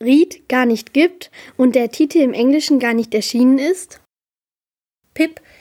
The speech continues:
Speaker 2: ist ein durchaus ungewöhnliches Projekt. Aber sicher doch wusste ich Bescheid. Wobei, die Autorin gibt es sehr wohl. Pseudonyme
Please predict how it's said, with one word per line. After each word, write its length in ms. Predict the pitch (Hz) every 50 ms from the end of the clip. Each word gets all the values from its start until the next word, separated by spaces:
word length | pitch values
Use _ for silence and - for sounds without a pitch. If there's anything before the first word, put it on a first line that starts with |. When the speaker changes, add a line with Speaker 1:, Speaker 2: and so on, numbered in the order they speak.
| _
Speaker 2:
ist 180 | - 285 269 -
ein 140 | 262 254 247
durchaus 400 | 233 247 240 - 247 233 226 -
ungewöhnliches 840 | - - 294 294 254 190 185 170 190 190 190 185 190 - 185 185 -
Projekt. 520 | - - 180 175 175 175 175 - - - - _ _ - - - - - - - _ _ _
Aber 200 | - 202 180 190
sicher 280 | 180 202 262 254 277 -
doch 240 | - 185 180 - -
wusste 240 | 196 190 - -
ich 160 | - 180 - -
Bescheid. 520 | 185 175 - - 180 175 170 170 165 - _ _ _ _ _ _ _ _ _ _
Wobei, 540 | - 190 180 - 214 208 208 208 208 208 208 208 - - - _ _ _ -
die 140 | - 170 -
Autorin 680 | 175 170 - - - - 175 196 220 247 277 277 294 302
gibt 220 | 294 294 285 -
es 180 | 269 262 - -
sehr 200 | 269 254 240 220
wohl. 380 | 254 254 226 185 170 175 - _ _ _ _ _ _ _ _ _ _ _ _ _ - - _ -
Pseudonyme 760 | - - 226 226 226 226 220 220 226 247 262 302 339 381